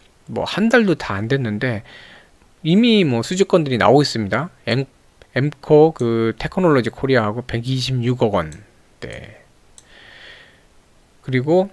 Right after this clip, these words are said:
대만, 오에스이 이런 데들. 네. 그다음에 여기에 이십이억 사천, 아이피아이엘, 네. 여기에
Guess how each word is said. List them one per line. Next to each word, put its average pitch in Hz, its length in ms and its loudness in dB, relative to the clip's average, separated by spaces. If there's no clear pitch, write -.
대만, 131 480 0
오에스이 123 540 0
이런 98 220 -2
데들. 117 400 -4
네. 92 340 -10
그다음에 107 500 -6
여기에 131 240 2
이십이억 123 600 -2
사천, 110 400 -4
아이피아이엘, 120 920 2
네. 135 280 -6
여기에 113 540 -2